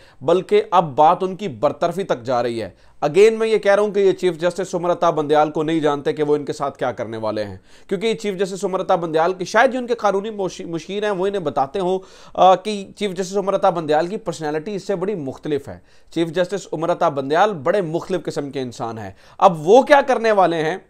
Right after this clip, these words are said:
अब उनकी जानिब से क्या होने वाला है, ये ज़रा डिस्कस कर लेते हैं। और ये नाइनटीन नाइंटी सेवन को किस तरह से दोहरा रहे हैं, ये भी डिस्कस कर लेते हैं। लेकिन सबसे पहले, नाज़रीन कराम, बात करेंगे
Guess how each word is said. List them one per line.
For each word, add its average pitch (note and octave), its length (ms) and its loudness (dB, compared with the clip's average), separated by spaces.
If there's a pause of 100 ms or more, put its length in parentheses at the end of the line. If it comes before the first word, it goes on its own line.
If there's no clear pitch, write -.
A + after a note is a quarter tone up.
(160)
अब F3 100 4
उनकी G#3+ 260 -2
जानिब B3+ 240 2
से G#3+ 120 -2
क्या F#3+ 140 2
होने E3 180 0
वाला E3 220 6
है, E3+ 220 2 (220)
ये E3+ 120 2
ज़रा E3+ 180 4
डिस्कस D#3 300 -4
कर C#3 140 0
लेते D3 240 -2
हैं। A#2 200 -4 (200)
और F3+ 100 2
ये G3 80 4
नाइनटीन F#3 300 0
नाइंटी G#3 240 -2
सेवन G3+ 320 -4
को G#3 120 -2
किस A3 220 -2
तरह C4 120 0
से A#3 120 -2
दोहरा F#3+ 280 4
रहे G#3 120 2
हैं, A3 120 -4 (260)
ये D#3+ 160 0
भी D#3+ 80 -4
डिस्कस D3+ 260 -6
कर C3 120 -4
लेते B2 220 -6
हैं। C3 60 -4
लेकिन E3+ 200 -6
सबसे A3+ 280 -2
पहले, A3 200 0
नाज़रीन G#3 240 -4
कराम, G3+ 240 -6
बात D#3+ 220 2
करेंगे A3+ 340 0